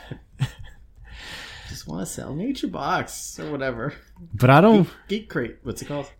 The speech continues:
Speaker 1: Geek Crate. Offer, <laughs> offer code, you're a dumb asshole.
Speaker 2: <laughs>
Speaker 1: Get you twenty percent off your first box full of Joker memorabilia.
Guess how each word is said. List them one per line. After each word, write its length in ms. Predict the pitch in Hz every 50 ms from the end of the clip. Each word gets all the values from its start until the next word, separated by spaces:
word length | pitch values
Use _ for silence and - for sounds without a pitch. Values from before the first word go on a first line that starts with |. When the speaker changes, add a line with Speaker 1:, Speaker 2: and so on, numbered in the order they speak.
| - -
Speaker 1:
Geek 200 | 156 180 180 -
Crate. 200 | - 131 117 113
Offer, 300 | 113 135 131 - 151 139 - - - -
<laughs> 0 | - - 147 -
offer 220 | 160 151 156 165
code, 480 | - - - 175 160 156 139 - 147 - - - -
you're 140 | - 127 135
a 40 | 139
dumb 160 | 143 147 151
asshole. 520 | 165 170 - - - 104 98 104 107 - - - 127 - - - - - - - - - - - - - - _ -
Speaker 2:
<laughs> 960 | - - - - - - - - - - - - - - - - - - -
Speaker 1:
Get 180 | 123 120 - -
you 60 | 120
twenty 220 | - - 147 156
percent 260 | 143 147 143 151 151
off 140 | 147 143 135
your 100 | 139 135
first 260 | - - 143 131 -
box 260 | - 135 131 135 131 -
full 420 | - - - - - 127 127 127
of 320 | 127 120 117 113 - - - - - - 208 196 165 143 143 - 64 - 98 143 - - - - _ - _ _
Joker 340 | - - 131 131 120 - 123
memorabilia. 720 | 113 110 107 107 104 101 107 104 101 104 101 104 104 104